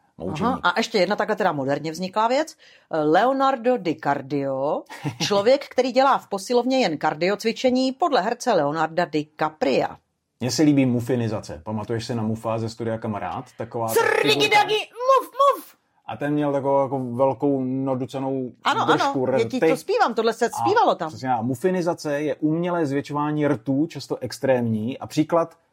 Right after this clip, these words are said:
Speaker 1: kdyby neprošla mufinizací, byla by to docela kost.
Speaker 2: <laughs>
Speaker 1: Ještě možná, eh, možná řekl promptive writer. <laughs> To je, to je copywriter,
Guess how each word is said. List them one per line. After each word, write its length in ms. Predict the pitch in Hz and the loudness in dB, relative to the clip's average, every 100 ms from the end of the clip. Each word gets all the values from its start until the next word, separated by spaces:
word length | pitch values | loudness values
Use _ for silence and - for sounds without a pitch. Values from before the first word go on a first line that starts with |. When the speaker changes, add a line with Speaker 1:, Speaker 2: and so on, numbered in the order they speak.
| _ | _
Speaker 1:
kdyby 440 | 101 135 185 202 | -4 0 2 2
neprošla 480 | 190 190 190 - 107 | 0 0 -4 -2 -2
mufinizací, 840 | 104 139 180 175 160 156 - 151 | 0 0 0 2 2 0 2 2
byla 240 | 135 190 214 | 4 2 2
by 100 | 180 | 2
to 120 | 147 | 2
docela 300 | 123 123 104 | 0 0 -2
kost. 340 | 85 - - _ _ _ _ - | -4 -12 -16 _ _ _ _ -14
Speaker 2:
<laughs> 340 | 156 180 175 151 156 156 151 143 143 156 - _ _ _ | -4 -2 0 -2 -4 -4 -6 -6 -8 -8 -14 _ _ _
Speaker 1:
Ještě 120 | - | 0
možná, 680 | 151 143 139 151 156 156 151 113 | 2 4 4 2 2 0 -2 -2
eh, 420 | 117 120 120 120 | 0 2 2 2
možná 340 | 123 131 151 | 2 2 2
řekl 220 | 147 165 | 2 0
promptive 600 | 143 - 127 131 135 175 | 0 -2 -2 0 2 2
writer. 360 | 120 98 95 92 - | 2 -2 -4 -4 -4
<laughs> 840 | - - 113 - - 147 139 - | -4 -10 -18 -10 -4 -2 -2 0
To 60 | 131 | 2
je, 220 | 127 139 - - - - - | 4 4 2 -14 -18 -18 -4
to 80 | - | 0
je 80 | 139 | 0
copywriter, 760 | 147 120 127 127 127 135 135 143 | 2 2 4 4 4 4 4 2